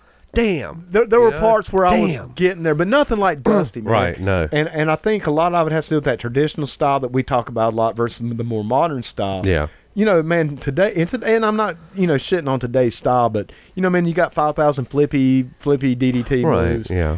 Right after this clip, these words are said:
Speaker 2: You know, that's one thing. And it's cool and it's impressive,
Speaker 1: Yeah.
Speaker 2: and, and it's fun to watch, and it's very, once again, it's very impressive. But, dude, Dusty could be in an armbar.
Speaker 1: Uh-huh.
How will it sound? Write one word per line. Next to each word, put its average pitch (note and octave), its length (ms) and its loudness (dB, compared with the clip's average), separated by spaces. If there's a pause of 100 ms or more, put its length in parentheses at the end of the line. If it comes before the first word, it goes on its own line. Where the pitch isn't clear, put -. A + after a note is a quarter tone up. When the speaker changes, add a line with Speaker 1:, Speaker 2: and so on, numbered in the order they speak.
(160)
Speaker 2:
You F3 80 2
know, F#3 100 2
that's G3 220 2
one F#3+ 100 2
thing. G3+ 140 0
And A#3 80 2
it's - 100 -4
cool G3+ 160 2
and G#3 100 2
it's G3+ 140 -4
impressive, D3+ 420 0
Speaker 1:
Yeah. F2+ 200 2
Speaker 2:
and, D3 80 -6
and D3 120 -6
it's D3+ 120 -8
fun F#3+ 220 0
to C#3 40 2
watch, C3 380 0
and A#2+ 40 -6
it's G#2+ 100 -8
very, E3 160 0
once D3 260 -2
again, C#3 180 -2
it's A2 120 -6
very C3+ 220 -2
impressive. G#2+ 640 -6 (460)
But, B2 160 -4
dude, C#3+ 220 0
Dusty F#3 360 2
could D#3+ 100 0
be C#3 140 2
in B2+ 80 2
an A2+ 120 -2
armbar. G2 760 -4
Speaker 1:
Uh-huh. G2+ 380 2